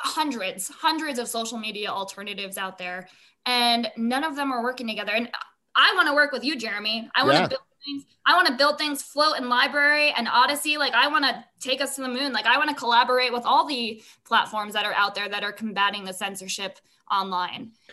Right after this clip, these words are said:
Speaker 1: And so that's the way to work together. That's the way to, to win, is to work together and to collaborate and to create things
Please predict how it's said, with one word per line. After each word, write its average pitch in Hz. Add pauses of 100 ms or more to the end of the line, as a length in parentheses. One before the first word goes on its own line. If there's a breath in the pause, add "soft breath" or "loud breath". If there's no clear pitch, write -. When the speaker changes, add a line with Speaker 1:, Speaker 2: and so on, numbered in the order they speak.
Speaker 1:
And 233
so 247
that's 294
the 294
way 277
to 254
work 247
together. 240
That's 277
the 294
way 262
to, 214
to 226
win, 226
is 196
to 226
work 269
together 208
and 202
to 226 (120)
collaborate 214 (220 soft breath)
and 233
to 226
create 277
things 220